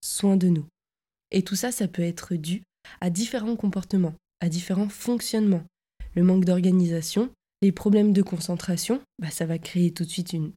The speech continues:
une perte de temps, des problèmes avec le temps. Toutes les personnes aussi qui attendent le dernier moment pour pouvoir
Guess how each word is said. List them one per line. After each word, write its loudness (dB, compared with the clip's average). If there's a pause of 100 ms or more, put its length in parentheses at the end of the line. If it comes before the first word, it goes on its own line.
une -2
perte -6
de -4
temps, 0
des 2 (100)
problèmes 2 (400)
avec -4 (140)
le -4
temps. -4 (340)
Toutes -2
les 4
personnes 2
aussi -2
qui -10 (140)
attendent -2
le 4
dernier 4
moment 4
pour -8
pouvoir -6